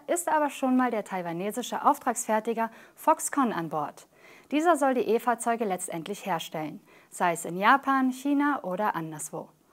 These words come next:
Foxconn wurde zwar als iPhone-Hersteller weltbekannt,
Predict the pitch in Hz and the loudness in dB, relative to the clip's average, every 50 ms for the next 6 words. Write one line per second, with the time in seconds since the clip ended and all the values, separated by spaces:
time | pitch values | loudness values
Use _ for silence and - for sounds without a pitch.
0 | _ - - - - _ - - 247 247 254 - - 330 339 339 285 247 233 226 | _ -20 -20 -20 -20 _ 2 4 4 4 4 2 2 2 4 4 4 2 2 0
1 | 226 - - 214 196 180 - 175 165 - - - - 294 359 - - 262 220 214 | 0 -4 -2 0 0 0 0 0 -4 -8 -4 0 2 2 2 2 0 0 0 0
2 | 202 196 - - 220 214 214 208 208 214 214 214 - 226 - - 233 240 254 262 | -2 -2 -2 -2 0 0 0 2 2 0 0 -2 -4 -8 -4 -2 0 2 2 0
3 | 254 - | 0 -4